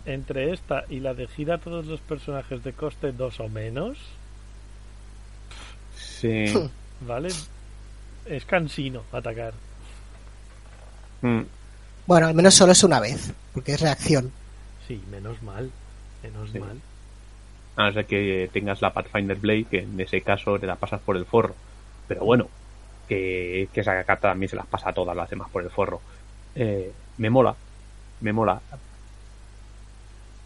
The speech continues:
Speaker 2: La
Speaker 1: Sí.
Speaker 2: gente se lo piensa dos veces antes de pegar con mucha gente a una provincia cangrejo.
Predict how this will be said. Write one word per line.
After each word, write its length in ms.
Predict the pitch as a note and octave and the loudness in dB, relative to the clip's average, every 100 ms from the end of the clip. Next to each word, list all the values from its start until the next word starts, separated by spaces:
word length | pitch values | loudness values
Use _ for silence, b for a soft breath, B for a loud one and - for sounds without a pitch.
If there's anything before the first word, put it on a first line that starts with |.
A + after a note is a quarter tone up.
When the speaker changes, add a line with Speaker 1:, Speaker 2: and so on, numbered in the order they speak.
| - | 0
Speaker 2:
La 80 | A2+ | 2
Speaker 1:
Sí. 60 | - | 4
Speaker 2:
gente 500 | A2+ A2 A#2+ A#2+ A#2+ A2+ | 4 6 6 6 6 4
se 80 | |
lo 140 | A#2+ A2 | 2 2
piensa 340 | A#2 A2 A#2 | 2 0 0
dos 180 | G#2+ G#2 | 0 0
veces 300 | G#2 A2 - | 0 0 -2
antes 240 | G#2+ G#2+ | -2 -2
de 60 | A2 | 0
pegar 240 | G2 G2 | 0 0
con 180 | - G2+ | 0 -2
mucha 260 | A#2 A2 G2 | 0 -2 -4
gente 260 | G#2+ F#2+ F#2+ | -4 0 0
a 20 | |
una 140 | F#2 | 0
provincia 400 | F#2 F#2 F#2 F#2+ | 0 -2 0 -4
cangrejo. 460 | - F#2+ F#2 - | -4 -2 -2 -2